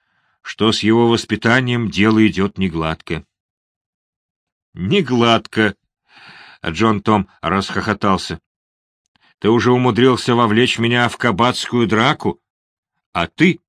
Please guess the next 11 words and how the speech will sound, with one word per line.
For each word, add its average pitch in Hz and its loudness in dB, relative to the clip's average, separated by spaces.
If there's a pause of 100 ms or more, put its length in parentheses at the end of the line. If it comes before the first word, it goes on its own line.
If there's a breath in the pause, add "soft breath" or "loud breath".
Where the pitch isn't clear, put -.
(520)
он 92 -2
поглядел 85 -4
на 80 -6
Талею, 82 -4 (720 soft breath)
«вынудила 151 2
к - -4
разбойному 131 0
нападению 135 0
и 123 0
грабежу. 123 0 (920)
Двум, 117 4